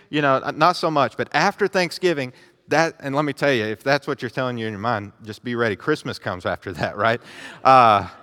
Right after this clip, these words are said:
so, you know, here's the deal. Like, we say things that are easier said than done, or, or when we, you know, when we go out, we'll say, "Well, I,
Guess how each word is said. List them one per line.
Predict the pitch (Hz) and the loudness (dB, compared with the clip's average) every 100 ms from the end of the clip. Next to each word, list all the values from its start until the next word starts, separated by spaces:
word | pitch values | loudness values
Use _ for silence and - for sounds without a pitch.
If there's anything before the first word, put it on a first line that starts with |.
| - - - | -20 -20 -20
so, | - 180 156 151 139 - | -2 4 6 6 2 -2
you | 156 | 0
know, | 143 | 2
here's | 160 208 | 4 4
the | 185 | 4
deal. | 160 156 | 2 4
Like, | 131 135 | 4 0
we | 165 | 0
say | 151 - 214 226 | -2 4 4 4
things | 196 180 165 | 0 -2 0
that | 147 | 0
are | 139 | 0
easier | 180 208 190 180 | 0 -2 0 -2
said | 196 180 | 2 2
than | 170 | 4
done, | 180 180 139 | 4 6 4
or, | 117 110 - - | 0 -2 -10 -4
or | 143 139 | 2 2
when | 147 160 | 2 0
we, | 165 165 165 - | 2 0 -2 -10
you | 151 151 | -4 0
know, | 139 131 | 2 0
when | 156 | 0
we | 156 143 | 0 0
go | 143 175 175 170 | 4 4 4 2
out, | 156 180 185 | 2 2 2
we'll | 143 135 | -2 -4
say, | - 147 139 | 0 0 2
"Well, | 131 123 | 0 -2
I, | 151 | -4